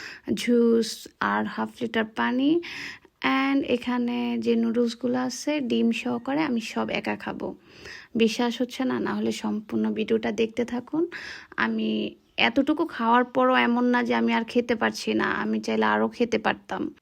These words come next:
কিন্তু, কিন্তু, কিন্তু আমি আসলে একটু হিসাব করে খাই যেন আমি একটু বেশি মোটা না হয়ে যাই। এই ভিডিওটা করার একটাই কারণ, সেটা হচ্ছে যে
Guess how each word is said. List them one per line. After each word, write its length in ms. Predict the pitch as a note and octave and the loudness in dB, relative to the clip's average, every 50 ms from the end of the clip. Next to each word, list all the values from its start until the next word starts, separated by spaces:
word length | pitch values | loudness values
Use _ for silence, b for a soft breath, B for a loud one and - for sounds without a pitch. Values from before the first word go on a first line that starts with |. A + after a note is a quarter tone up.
| _ - | _ -6
কিন্তু, 800 | - B3+ B3 B3 B3 B3 A#3+ A#3 A#3 _ _ - C4 B3+ C4 B3 B3+ - | -4 -2 0 0 2 0 0 -2 -4 _ _ -2 -2 0 0 -2 -4 -4
কিন্তু, 540 | - B3 B3 A#3 A#3 A#3+ A#3 - C4+ B3+ B3 B3+ - | -2 -2 0 0 0 -2 -2 -2 -2 -2 -2 -4 0
কিন্তু 520 | - D#4+ D#4+ E4 E4+ E4 - D#4 D#4 - - - | 4 6 8 8 6 6 2 2 0 0 0 -2
আমি 280 | A3 A3 A3+ A3+ A3 | 0 0 2 0 2
আসলে 380 | A3 A3+ A3+ - - A#3 A3+ A3+ | 0 0 -2 -2 -2 -2 -2 -2
একটু 200 | A3 - - A#3 A3+ - | -2 0 -2 -4 0 0
হিসাব 340 | A3+ G#3+ - - A#3+ A#3 A#3 A#3 - - | 0 2 2 4 4 2 2 0 -8 -4
করে 280 | - B3 B3 B3 B3+ | 0 2 2 4 2
খাই 520 | B3+ B3+ - - C#4 C4+ C#4+ D#4 F4 G4 G#4 B B B B B B B B - | 0 -2 -2 0 4 4 6 6 4 2 0 B B B B B B B B -4
যেন 380 | A3+ G3 B3 A#3+ A#3+ A#3 A#3+ | -2 2 2 4 4 4 4
আমি 340 | B3 A#3+ A#3+ A#3+ A#3+ A#3+ A#3+ | 4 4 4 4 4 4 2
একটু 220 | A3+ A#3 - B3 | 0 0 -2 -2
বেশি 360 | A3 G3+ A3+ A3+ A3+ - - B3 | 0 4 4 4 4 4 4 4
মোটা 300 | A#3+ A#3 A#3 A#3+ A#3+ A#3 | 4 4 2 2 0 0
না 200 | A3+ A#3 A#3 A#3 | 2 2 2 2
হয়ে 280 | A#3 A#3+ A#3+ A#3 A#3 | 2 4 4 2 2
যাই। 420 | A3 A3+ A3+ A3+ A3+ A#3 B3+ C#4 - | 2 2 0 2 2 2 2 0 0
এই 160 | - A3+ A#3 A#3 | 0 0 2 2
ভিডিওটা 640 | G#3+ A#3 A#3 A3 A#3+ B3 B3 B3 B3 - C4 C4 B3+ | 2 2 0 2 4 4 4 4 4 2 2 2 2
করার 440 | B3+ - A#3 A3+ A3 A3+ A3 A3 A3 | 0 2 2 2 4 4 2 2 2
একটাই 480 | G#3+ G#3+ G#3+ _ - - - A#3 - | 0 -2 -4 _ -4 0 2 2 2
কারণ, 420 | - - B3+ C4 B3+ C4+ C#4 D4 D4 | 2 2 2 2 4 4 6 4 4
সেটা 400 | C#4+ - - A3+ A3 - A3+ A3+ | 2 2 0 0 0 2 0 2
হচ্ছে 560 | A3+ A3+ A3+ A3+ - - - A#3 A#3 A3+ A3 | 2 2 0 0 -4 -2 2 4 4 4 2
যে 400 | A3 - G#3+ A3 G#3+ G#3+ G#3+ | 2 2 2 4 4 4 0